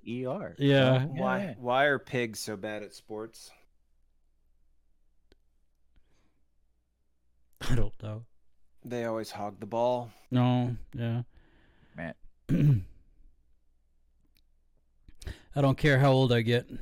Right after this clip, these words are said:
Speaker 2: If I'm in a store and I see a toy with "Try me" on it, I'm pushing those buttons.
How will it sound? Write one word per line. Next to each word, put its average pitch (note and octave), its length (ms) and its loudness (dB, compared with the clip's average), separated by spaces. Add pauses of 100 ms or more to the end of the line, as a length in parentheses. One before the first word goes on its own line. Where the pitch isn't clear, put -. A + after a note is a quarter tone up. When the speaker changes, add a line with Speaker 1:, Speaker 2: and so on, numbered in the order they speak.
Speaker 2:
If A#2+ 120 -4
I'm C3+ 180 6
in C3+ 60 4
a B2+ 60 4
store C#3+ 500 0
and B2 120 2
I A#2+ 60 2
see C3 220 -2
a A#2+ 80 0
toy C3+ 320 0
with A#2 140 0
"Try C#3 300 2
me" D3+ 140 4
on D#3 200 4
it, E3 100 -4 (1300)
I'm A#2 120 -2
pushing A#2+ 380 2
those G2+ 200 0
buttons. F2 440 -6